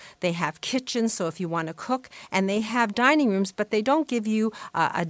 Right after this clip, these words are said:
schedule, so you have to eat by a schedule. You can sit with whom you wish, and you can drop in as you wish. So it's a residence dedicated to helping you live the life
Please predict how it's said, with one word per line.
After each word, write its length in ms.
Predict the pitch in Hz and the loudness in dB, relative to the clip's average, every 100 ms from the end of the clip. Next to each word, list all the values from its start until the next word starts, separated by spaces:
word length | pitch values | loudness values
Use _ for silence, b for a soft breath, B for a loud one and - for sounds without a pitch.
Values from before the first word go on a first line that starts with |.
| - | -2
schedule, 640 | - - 208 202 202 175 | 0 4 4 4 0 -2
so 140 | 170 170 | -2 -2
you 160 | 196 | -2
have 200 | 196 175 - | 0 -2 -4
to 100 | - | -10
eat 160 | 196 - | -10 -4
by 140 | 160 | -4
a 80 | 147 | -2
schedule. 160 | 151 - 160 156 160 | -4 -4 -6 -6 -6
You 120 | 180 | -6
can 160 | 190 180 | -4 0
sit 260 | - 285 247 | 0 0 -2
with 160 | 269 | -6
whom 240 | - 254 247 | 0 2 2
you 120 | 226 | 2
wish, 300 | 208 208 - | 0 -2 -2
and 100 | 170 | -4
you 80 | 175 | -2
can 180 | - 175 | -2 -2
drop 380 | 170 190 202 202 | 4 4 4 0
in 160 | 170 - | -4 0
as 320 | 180 180 175 | 0 0 -2
you 160 | 180 | -6
wish. 300 | 147 139 165 - B B B | -6 -6 -8 -12 B B B
So 340 | - 277 262 | 2 4 4
it's 240 | 277 277 269 | 2 0 0
a 80 | |
residence 600 | 240 254 254 254 262 254 | 2 4 4 0 0 0
dedicated 680 | - 208 208 214 220 202 202 | -2 0 0 -2 -4 -4 -4
to 80 | 202 | -6
helping 440 | 185 190 190 190 180 | -4 -4 -2 -2 -2
you 120 | 175 | -2
live 340 | 170 180 185 | -2 -4 -4
the 140 | 175 175 | -4 -2
life 440 | 180 180 185 - | 2 2 0 -8